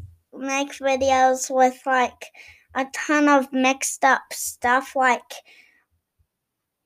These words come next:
like, um, like Billy and Infant, and then, and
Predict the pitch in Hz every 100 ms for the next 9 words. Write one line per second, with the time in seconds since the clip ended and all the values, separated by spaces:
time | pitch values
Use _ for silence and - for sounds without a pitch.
0 | - 269 262 254 254 247 - - 254 254
1 | 247 247 240 - - - - _ - -
2 | - - - 262 269 - - - 254 277
3 | 294 302 285 269 269 269 269 294 269 262
4 | 226 254 254 240 247 247 247 247 240 240
5 | 240 247 - _ _ - - - - -
6 | - - - _ - 277 277 269